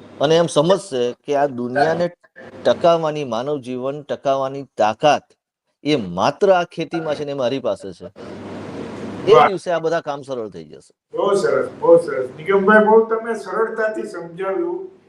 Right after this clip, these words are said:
Speaker 2: કારણ કે સામાન્ય માણસને આ ખબર નથી પડતી કે આ ખેતીમાં પ્રાકૃતિક ખેતી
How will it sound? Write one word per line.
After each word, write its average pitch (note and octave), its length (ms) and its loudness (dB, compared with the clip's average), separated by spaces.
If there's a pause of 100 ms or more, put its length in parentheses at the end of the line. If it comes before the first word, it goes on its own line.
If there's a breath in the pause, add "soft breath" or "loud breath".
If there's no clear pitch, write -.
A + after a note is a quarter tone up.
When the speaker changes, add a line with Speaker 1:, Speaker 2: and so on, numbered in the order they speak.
(200)
Speaker 2:
કારણ F#3+ 200 -10
કે G#3+ 140 -2
સામાન્ય G3 540 -6
માણસને G#3+ 580 -4
આ G#3+ 200 -2
ખબર G3 360 -4
નથી G#3 300 -8
પડતી E3+ 340 0
કે G3 180 -4
આ F#3+ 300 4
ખેતીમાં F#3+ 680 -4
પ્રાકૃતિક G3 640 -2
ખેતી F#3+ 440 -6